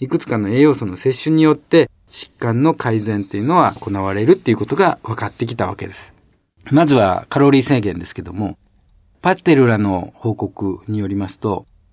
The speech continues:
四ヶ月例のアルツハイマー病モデルマウスを六週間、通常食の四十パーセントカロリーをカットして、その食事を与えましたところ、モデルマウス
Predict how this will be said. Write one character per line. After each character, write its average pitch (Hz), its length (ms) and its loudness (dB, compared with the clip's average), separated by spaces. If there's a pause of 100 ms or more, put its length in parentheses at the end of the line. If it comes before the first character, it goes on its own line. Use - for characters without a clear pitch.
四 156 240 4
ヶ 185 120 0
月 180 520 2
例 131 240 4
の 151 240 2
ア 139 60 0
ル 151 80 2
ツ 165 120 -2
ハ 170 160 4
イ 170 80 2
マ 165 200 2
ー 156 420 4
病 143 100 0
モ 151 80 4
デ 151 100 2
ル 151 60 2
マ 156 160 4
ウ 127 60 2
ス 113 180 -8
を 98 160 2
六 104 240 -8
週 156 260 0
間、 85 320 -14 (160)
通 185 260 0
常 196 220 4
食 123 280 -4
の 107 260 -2 (300)
四 202 280 2
十 226 140 -2
パ 214 360 -2
ー 202 40 -4
セ 208 180 -2
ン 156 140 2
ト 98 220 -2
カ - 120 -4
ロ 135 140 4
リ 104 140 -2
ー 127 120 4
を 135 140 2
カ - 180 -2
ッ 120 60 -10
ト - 140 -8
し - 120 -12
て、 180 300 -2 (180)
そ - 160 -2
の 180 240 2 (120)
食 131 340 -4
事 131 160 0
を 185 220 2 (240)
与 120 300 -2
え 113 60 0
ま 117 140 -2
し 113 60 -8
た - 120 -14
と 101 100 -14
こ 98 140 -12
ろ、 120 240 -2 (360)
モ 127 140 -2
デ 156 120 6
ル 156 100 6
マ 160 160 4
ウ 143 80 2
ス 104 340 -8